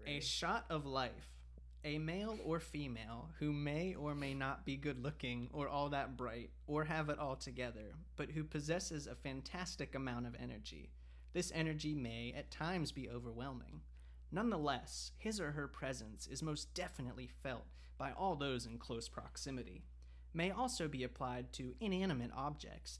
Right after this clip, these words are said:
Speaker 1: that possess an inspirational or stellar amount of energy, spice, kick, or what have you.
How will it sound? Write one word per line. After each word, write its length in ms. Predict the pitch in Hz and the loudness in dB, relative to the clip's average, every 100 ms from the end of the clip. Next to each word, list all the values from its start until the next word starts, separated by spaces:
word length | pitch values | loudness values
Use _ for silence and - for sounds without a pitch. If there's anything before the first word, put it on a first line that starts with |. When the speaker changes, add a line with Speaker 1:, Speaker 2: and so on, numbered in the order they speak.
| - | -8
Speaker 1:
that 180 | 135 135 | -8 -6
possess 580 | - 139 139 156 - - - - 147 | -4 -2 0 0 0 -6 -8 -8 -6
an 100 | 143 - - 185 | -6 -6 -6 0
inspirational 840 | 208 - 160 151 156 - 123 117 | 0 2 2 4 2 -2 -4 -4
or 100 | 113 | -2
stellar 600 | 151 - - 170 185 131 110 | 0 0 2 2 2 2 0
amount 360 | 131 127 127 123 | 0 0 -2 -4
of 60 | 120 | -6
energy, 500 | 135 117 - 78 - | -4 -6 -6 -8 -8
spice, 640 | - - - 190 208 - - - - | -6 -4 0 0 0 -6 -10 -12 -8
kick, 380 | - 185 185 - - - - | -2 0 -2 -12 -14 -14 -4
or 140 | 143 151 | 0 2
what 220 | 135 - | 2 -2
have 240 | - - - | -6 -8 -8
you. 200 | - | -10